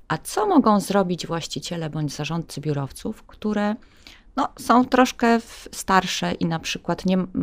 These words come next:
nie mają nawet możliwości wdrożenia w, e, e, wszelkich zasad E S G w takim pełnym wymiarze? Czy tutaj oni są wielkimi przegranymi tego roku, czy raczej po prostu, no, muszą zaplanować pewne działania,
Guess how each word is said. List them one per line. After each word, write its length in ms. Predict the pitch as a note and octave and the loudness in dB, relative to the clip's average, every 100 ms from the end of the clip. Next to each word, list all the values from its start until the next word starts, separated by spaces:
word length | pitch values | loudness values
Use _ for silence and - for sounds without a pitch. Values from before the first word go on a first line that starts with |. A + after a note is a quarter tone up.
| F3 | 0
nie 120 | G3+ | 4
mają 220 | G#3 A3 A3+ | 6 6 8
nawet 240 | A3+ A3+ | 6 6
możliwości 880 | G#3+ G3 G3 G3 D4 - - E3 G#3 - - - | 4 4 2 4 4 2 -2 -2 -2 -8 -16 0
wdrożenia 760 | F3 F#3+ F#3 G3+ G3+ F#3+ F#3+ - - - | 6 6 8 6 6 4 0 -6 -16 -20
w, 180 | - - | -4 4
e, 40 | |
e, 460 | F3 F3 E3+ E3 E3+ - E3+ F3 F3 - | 6 6 4 2 0 -2 -2 -4 -8 -10
wszelkich 420 | - G#3+ - E3+ | 0 0 0 -2
zasad 440 | - F#3+ D#3+ D#3 E3+ | 2 2 0 -6 -2
E 40 | |
S 200 | E3 D#3 | 0 -2
G 240 | D3 E3+ F3+ - | -2 -2 -2 -8
w 40 | |
takim 280 | - - F3+ | -6 4 6
pełnym 400 | F#3 G#3+ G#3 G3 | 10 10 10 6
wymiarze? 480 | F3+ F3 D3 C3 - - - - - | 4 2 2 0 -6 -14 -20 -16 -2
Czy 120 | G3 | 2
tutaj 320 | G#3+ G#3 G3 | 4 6 6
oni 180 | G3+ G3 | 6 6
są 180 | - F#3 | 6 6
wielkimi 400 | G3 F#3+ G#3 G3 | 6 8 8 8
przegranymi 580 | - F#3 F#3+ F3+ F3 E3 | 6 6 8 8 6 4
tego 240 | E3 E3 | 4 4
roku, 380 | E3 - D4+ F#4+ - - | 2 0 0 -2 -4 -2
czy 100 | G#3+ | 4
raczej 280 | G#3+ A3 A3 | 4 4 2
po 100 | G3 | 2
prostu, 300 | G3+ - G3 | -2 0 2
no, 120 | F#3+ | 4
muszą 540 | G3+ A3 G#3+ G3+ G3 - | 6 6 4 2 0 2
zaplanować 640 | F#3 F#3 F#3 G3 F3+ F3 | 0 4 4 4 2 0
pewne 280 | F3 F3 E3+ | 0 0 2
działania, 520 | E3+ E3 E3 F3 | 2 2 2 2